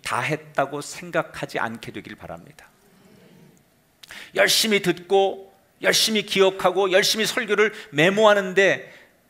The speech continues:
그 뒤에 내가 어떻게 살겠다라는 결단이 없다면 이것은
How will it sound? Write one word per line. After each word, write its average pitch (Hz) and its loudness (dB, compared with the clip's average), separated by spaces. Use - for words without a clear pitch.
그 233 2
뒤에 196 2
내가 214 6
어떻게 233 2
살겠다라는 226 2
결단이 226 2
없다면 123 2
이것은 165 0